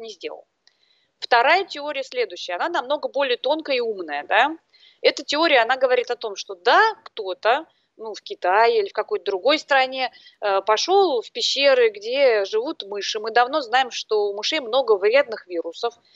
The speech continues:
Эти вирусы специально изучали, вытаскивали, притаскивали в лабораторию, и затем в лаборатории сделали на-, направленную селекцию, которая,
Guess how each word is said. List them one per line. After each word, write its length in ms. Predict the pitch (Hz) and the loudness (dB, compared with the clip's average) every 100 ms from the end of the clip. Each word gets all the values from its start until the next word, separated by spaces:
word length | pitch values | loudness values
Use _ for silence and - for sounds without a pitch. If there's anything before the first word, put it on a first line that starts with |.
| - - | -20 -2
Эти 220 | 508 285 | -2 0
вирусы 380 | 277 294 226 208 | -2 -2 -2 -6
специально 680 | - 226 294 320 269 214 214 | -8 -2 2 2 0 -6 -8
изучали, 500 | 233 - 180 160 170 | -10 -8 -4 -4 -4
вытаскивали, 640 | 196 - 185 165 - 165 | -8 0 0 0 -8 -10
притаскивали 600 | - - 214 190 - 170 | -8 -2 -2 -2 -8 -12
в 40 | 175 | -6
лабораторию, 680 | 180 233 262 466 453 392 - - - - | 0 2 4 4 4 2 -4 -20 -20 -4
и 60 | |
затем 340 | 220 254 285 240 | 0 2 0 -4
в 40 | |
лаборатории 540 | 233 226 269 440 427 294 | -2 0 0 2 2 0
сделали 540 | 233 294 311 262 226 202 | -4 -2 2 4 4 2
на-, 160 | 226 | 0
направленную 680 | 220 233 262 226 190 190 190 | 0 0 0 -2 -4 -12 -10
селекцию, 720 | - 269 427 453 - 330 269 | -8 0 2 0 -6 -8 -8
которая, 600 | - 247 339 349 269 226 | -4 -4 0 4 4 4